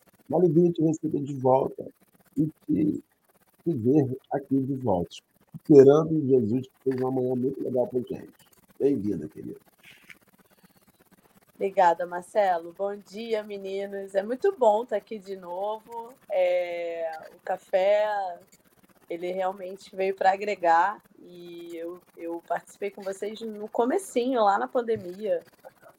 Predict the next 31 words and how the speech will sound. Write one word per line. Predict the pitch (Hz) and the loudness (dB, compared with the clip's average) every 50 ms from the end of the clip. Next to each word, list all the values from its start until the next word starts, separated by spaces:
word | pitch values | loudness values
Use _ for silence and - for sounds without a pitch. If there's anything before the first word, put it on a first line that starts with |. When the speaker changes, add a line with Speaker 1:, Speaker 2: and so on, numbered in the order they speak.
| _ _ _ - | _ _ _ -10
Speaker 2:
E | - 196 | -8 -4
no | 196 202 202 | -2 -2 0
meio | 202 208 226 247 | 2 2 2 2
disso | 220 - - 254 247 | 0 -8 -10 -10 -10
tudo | - - 233 226 226 | -6 -6 -4 0 2
aí, | 214 214 202 202 214 233 254 269 262 | 2 2 2 0 -4 -4 -4 -2 -2
ainda | 254 254 240 233 226 | -2 -2 0 -2 -2
engravidei, | 226 220 202 196 202 196 190 - - 185 196 220 240 247 247 240 240 | -2 0 2 2 2 2 0 -6 -2 0 2 4 4 4 4 2 -2
teve | - 208 190 180 196 | -4 -10 -8 -8 -8
Helena, | 180 - 196 185 190 208 220 226 226 226 214 208 | -8 -6 -6 -6 -6 -4 -4 -4 -4 -4 -6 -8
ou | 208 208 214 208 | -8 -8 -12 -14
seja, | - - 214 185 175 170 170 - 170 165 165 180 - _ _ _ _ _ | -12 -8 -8 -6 -6 -8 -10 -8 -10 -10 -10 -10 -18 _ _ _ _ _
café | - - 202 202 - - 233 233 247 277 302 330 349 359 | -2 -2 -2 -2 0 2 4 6 6 6 4 2 0 -2
é | 359 | -4
uma, | 370 370 370 381 381 392 381 370 349 277 226 202 185 185 _ _ | -4 -6 -6 -4 -2 -2 -2 0 0 -2 -2 -4 -6 -10 _ _
é | - | -18
uma | 247 247 269 269 | -12 -10 -10 -10
criança | - - 339 320 277 254 254 269 285 277 - 285 | -10 -12 -8 -6 -4 -2 -2 -2 -4 -6 -2 -2
aí | 247 240 240 240 | -2 -2 -2 -6
crescendo | - 247 220 233 - - - 220 196 208 220 226 233 226 214 202 | -10 -8 -8 -8 -8 -8 -8 -6 -2 -2 -2 -2 -2 -4 -8 -10
mesmo | 190 196 196 202 214 220 233 240 262 277 277 285 254 240 | -8 -8 -6 -6 -4 -2 -2 -2 -4 -6 -10 -12 -12 -10
e, | 240 240 240 247 240 233 240 262 262 _ _ _ _ _ _ _ _ _ _ _ _ _ - | -10 -10 -10 -10 -10 -6 -6 -8 -8 _ _ _ _ _ _ _ _ _ _ _ _ _ -14
e | 233 233 254 269 | -8 -4 -4 -4
isso | 294 - 330 | -4 -2 -2
é | 294 | -2
muito | 262 254 254 - 262 | -2 -2 -8 -6 -4
gostoso | 277 277 269 - - 208 202 196 208 196 | -4 -4 -4 -4 -4 -4 -4 -4 -6 -8
mesmo, | 185 175 175 190 185 | -8 -8 -8 -8 -10
né? | 180 180 180 190 214 226 _ _ _ | -10 -8 -8 -10 -10 -16 _ _ _
Sentir | - - 208 185 180 180 - - - 208 196 | -18 -12 -10 -10 -10 -10 -12 -10 -8 -8 -8
que, | - 208 196 196 190 185 175 170 175 | -6 -6 -6 -6 -4 -6 -6 -6 -8